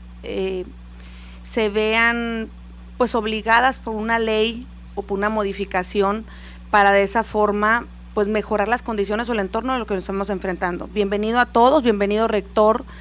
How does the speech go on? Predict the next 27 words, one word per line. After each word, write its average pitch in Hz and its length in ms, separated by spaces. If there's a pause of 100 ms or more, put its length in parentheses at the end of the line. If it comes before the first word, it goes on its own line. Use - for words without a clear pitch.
(160)
qué 220 120
honor 220 180
tenerlo 214 380
aquí 208 140
en 208 80
el 208 100
Congreso, 208 640
digo, 220 240
perdón, 214 440 (140)
secretario 202 600
de 226 60
Educación, 208 600 (560)
eh, 196 500 (380)
Aarón, 214 360
Aarón 214 840
Grajeda. 226 560
Escuché 233 500
muy 262 260
atenta 247 520
la 240 160
participación 196 720
de 214 100
todos, 196 520 (460)
escuché 220 300
su 240 120
participación, 240 1300 (240)
eh, 196 480